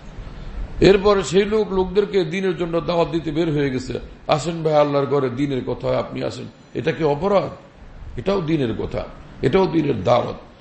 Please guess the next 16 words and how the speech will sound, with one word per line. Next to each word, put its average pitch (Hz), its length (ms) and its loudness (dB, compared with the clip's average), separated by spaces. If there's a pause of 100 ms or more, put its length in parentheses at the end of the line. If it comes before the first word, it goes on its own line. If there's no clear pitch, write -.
(140)
এবং 151 220 2
এর 202 180 6
দ্বারা 196 200 0
সে 175 160 -6
ফজিলত 170 440 -6 (100)
পাবে, 110 200 -6 (360)
নেকি 208 340 4
পাবে, 175 300 -2
সওয়াব 185 420 2
পাবে, 123 260 -2 (280)
সে 143 100 0
জান্নাতের 170 540 2
দিকে 160 280 -2
কদম 143 280 0
বাড়াইতেছে 131 560 0 (280)
নিঃসন্দেহ। 143 640 -2